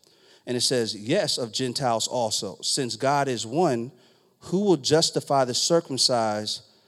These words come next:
by faith and the uncircumcised through faith?" You see, it uses the word faith twice.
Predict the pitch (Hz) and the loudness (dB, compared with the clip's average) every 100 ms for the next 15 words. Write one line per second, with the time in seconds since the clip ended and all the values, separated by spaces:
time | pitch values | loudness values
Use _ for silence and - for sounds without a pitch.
0 | _ 117 120 113 - - 175 135 98 - | _ -2 0 0 -6 -6 -4 -4 -6 -14
1 | - _ _ _ _ _ - 120 117 110 | -20 _ _ _ _ _ -6 -4 -4 -6
2 | 135 156 147 - 123 113 - 120 107 98 | -4 -2 0 0 -2 -2 -4 -2 -2 -4
3 | 101 - - _ _ - 131 110 - 131 | -6 -8 -10 _ _ -14 -10 -10 -6 -4
4 | 90 - - _ _ _ _ _ _ _ | -4 -10 -20 _ _ _ _ _ _ _
5 | - - 147 131 131 - 120 127 120 113 | -8 -6 -4 -6 -10 -10 -8 -6 -6 -8
6 | 120 120 110 - 120 113 127 117 127 127 | -6 -6 -6 -6 -8 -8 -8 -8 -8 -10
7 | - | -12